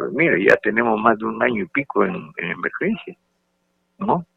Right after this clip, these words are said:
Y todo apunta a que, a que, a que va a seguir, va a seguir la cosa. Entonces, hay que mover todos los recursos que se tengan para a-, acabar con, de una vez con la vacunación.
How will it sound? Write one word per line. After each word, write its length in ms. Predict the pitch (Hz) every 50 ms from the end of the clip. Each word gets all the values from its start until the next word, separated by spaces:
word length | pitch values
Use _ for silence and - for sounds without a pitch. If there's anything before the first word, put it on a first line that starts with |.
| _ _ _ _ _ _
Y 360 | - - 175 196 220 226 190 -
todo 280 | - - 160 156 147
apunta 440 | - - - 156 180 180 165 - 139
a 280 | 123 113 - - 107 98
que, 300 | - - 101 92 90 - -
a 120 | - - -
que, 140 | - - - - -
a 100 | 92 -
que 160 | _ - 82
va 100 | 98 127
a 100 | - -
seguir, 320 | 107 120 170 208 190 110
va 60 | 120
a 40 | 127
seguir 240 | - 123 131 151 147
la 80 | 131 135
cosa. 320 | - 180 185 - - - - _ _ _ _ _ _ _ _ _ _ _ _ _
Entonces, 600 | - 127 123 - 180 170 - 160 147 123 - - - - - - - _ _ _ _ _ _ _ _ _ _ _ _ - - -
hay 140 | - 156 -
que 120 | - 202
mover 380 | 190 175 170 156 185 208 214 202
todos 180 | - 208 208 208
los 120 | 202 180
recursos 460 | 175 139 - - - 208 180 175 170
que 120 | - 120 -
se 120 | - - -
tengan 360 | _ - 196 196 190 175 139
para 260 | - - - - - - - _ -
a-, 360 | - - - - - - -
acabar 440 | - - - - 95 117 190 202 - -
con, 180 | 147 127 120 123
de 60 | 139
una 180 | 147 139 147 156
vez 100 | 156 -
con 140 | - 139 127
la 140 | 113 101 101
vacunación. 800 | 101 - - - 85 85 95 - - - 196 233 214 165 143